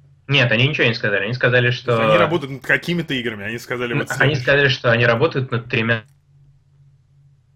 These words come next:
Speaker 1: тайтлами себе, вполне себе а-ля все остальные тайтлы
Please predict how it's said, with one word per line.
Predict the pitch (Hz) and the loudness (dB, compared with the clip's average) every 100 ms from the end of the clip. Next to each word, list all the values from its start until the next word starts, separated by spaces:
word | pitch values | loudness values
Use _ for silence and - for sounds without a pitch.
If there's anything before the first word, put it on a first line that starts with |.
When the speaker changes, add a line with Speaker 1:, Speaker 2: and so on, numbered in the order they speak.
| _ _ _ - 113 - | _ _ _ -8 -8 -2
Speaker 1:
тайтлами | 117 - 147 123 | 0 0 0 -2
себе, | - 110 131 127 | -2 0 0 0
вполне | - 104 98 110 | -4 -6 -6 -6
себе | 113 104 107 | -8 -4 -2
а-ля | 98 101 107 - - - | -2 -2 -4 -8 -18 -18
все | - 110 | -4 -4
остальные | - 107 107 | -2 -2 -2
тайтлы | 107 101 107 101 98 104 | 0 -2 -2 -6 -6 -12